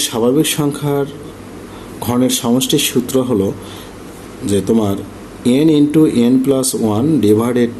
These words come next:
two এর উপর হোল স্কয়ার। তাহলে এন এর জায়গায় আমাদের টেন বসবে, আমরা টেন into ten plus one divided two হোল স্কয়ার দেব। এখন এই দুই দিয়ে কেটে দাও, তাহলে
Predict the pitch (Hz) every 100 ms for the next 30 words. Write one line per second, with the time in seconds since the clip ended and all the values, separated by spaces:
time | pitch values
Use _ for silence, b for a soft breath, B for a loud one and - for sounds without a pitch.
0 | - 101 85 - - 110 110 110 147 190
1 | 202 104 113 95 - - - - - B
2 | B B B - - 127 147 117 104 131
3 | 139 170 165 156 147 143 135 143 139 110
4 | 92 87 120 165 117 120 120 - 135 156
5 | 151 110 104 131 175 175 - 127 135 135
6 | 127 120 117 - 113 107 98 127 165 117
7 | 104 107 120 131 131 - - 107 165 180
8 | 127 104 - 101 90 87 - - - -
9 | - - - - - - - - - -
10 | - - - - - - - - - -
11 | - - - - 123 117 131 110 143 -
12 | - - - - - - - 131 135 117
13 | 123 120 127 127 107 92 98 143 - -
14 | 113